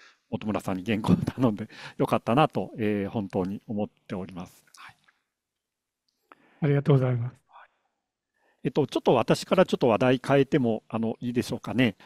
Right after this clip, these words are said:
Speaker 1: あの、その、なんか回復、あの、倉田さんや市川さんがその、やっぱ回復に殺されるですとか、その、なんかあんまりこう、俺らの回復をその人に、えーっと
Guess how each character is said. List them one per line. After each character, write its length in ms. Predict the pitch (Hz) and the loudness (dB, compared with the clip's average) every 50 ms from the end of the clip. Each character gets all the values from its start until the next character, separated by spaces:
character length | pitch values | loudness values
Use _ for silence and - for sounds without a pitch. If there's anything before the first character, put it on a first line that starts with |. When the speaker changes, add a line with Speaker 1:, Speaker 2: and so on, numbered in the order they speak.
| - - - | -20 -14 -6
Speaker 1:
あ 160 | - 123 120 | -2 -2 0
の、 340 | 117 120 117 117 120 117 104 | 0 2 2 2 0 0 0
そ 160 | - - 151 | 0 0 2
の、 280 | 135 135 131 131 135 127 | 2 2 2 2 2 2
な 100 | 160 180 | 0 0
ん 40 | - | 2
か 160 | 147 113 - | 2 0 0
回 320 | - - - 156 185 214 208 | -2 -2 2 2 4 4 2
復、 240 | - - - - - 170 160 156 160 196 - | 0 -4 -8 -8 -6 -4 -4 -4 -6 -6 -6
あ 80 | - 175 | -4 -2
の、 140 | 165 156 143 | 0 0 0
倉 220 | - - 180 175 180 | 2 4 4 6 6
田 120 | 208 170 | 6 4
さ 320 | - - 190 185 185 185 185 | 4 6 4 6 6 6 4
ん 480 | 180 180 180 185 185 180 180 180 185 | 4 2 0 0 -2 -2 -4 -4 -2
や 280 | 175 170 170 170 175 170 | 2 4 6 8 6 6
市 220 | - 165 - - - | 4 0 -8 -8 0
川 160 | - 185 160 | 4 4 4
さ 120 | - 147 | 4 4
ん 40 | 127 | 0
が 60 | 120 | 0
そ 100 | 110 - | -2 -4
の、 80 | 135 123 | -2 -4
や 60 | 120 | -2
っ 20 | - | -2
ぱ 120 | - 120 | -4 -4
回 200 | - 143 143 139 | 0 2 2 2
復 160 | - - - | 0 0 -2
に 100 | 143 135 | -2 -2
殺 220 | - - 135 135 - | 0 2 2 2 2
さ 140 | - 139 | 2 4
れ 140 | 123 123 127 | 4 4 4
る 100 | 113 107 | 2 0
で 140 | 101 110 107 | -2 -4 -4
す 100 | - - | -4 -6
と 140 | - 113 - | -10 -10 -6
か、 280 | - - 147 135 127 | 0 2 4 4 4
そ 140 | 117 - 131 | 2 0 -2
の、 220 | 120 113 101 104 - - - - - - - - - | -2 0 -2 -2 -4 -8 -20 -18 -18 -20 -14 -6 -2
な 160 | 139 131 127 | 0 0 0
ん 40 | 123 | 0
か 180 | - 113 107 | 0 0 0
あ 20 | 120 | 2
ん 120 | 131 143 | 0 0
ま 120 | 156 151 | 0 0
り 80 | 151 147 | 0 0
こ 420 | - - 160 147 143 139 135 117 | 2 4 6 6 6 6 4 2
う、 40 | 123 160 165 180 180 180 196 247 - - 262 - - - - | -2 -6 -8 -8 -8 -10 -12 -14 -16 -16 -16 -16 -14 -8 -4
俺 240 | - 147 135 139 135 | -2 0 0 2 2
ら 140 | 151 139 | 2 2
の 80 | 135 120 | 2 0
回 240 | - 117 113 117 113 | 0 2 2 2 2
復 200 | 110 - - 131 | 0 0 0 0
を 60 | 107 | 0
そ 160 | - - 127 | 0 0 -2
の 340 | 110 113 110 113 117 113 113 | 0 2 2 2 2 0 0
人 300 | - - - - 131 123 | -4 -6 -4 -2 0 0
に、 180 | 120 120 - - _ _ - - - _ _ _ - | 0 0 -2 -6 _ _ -20 -20 -20 _ _ _ -6
え 240 | 127 117 117 117 113 | -4 -2 0 -2 -2
ー 40 | |
っ 40 | - _ _ _ _ _ | -4 _ _ _ _ _
と 420 | - 120 113 113 110 113 107 - | 0 0 2 2 2 2 0 -2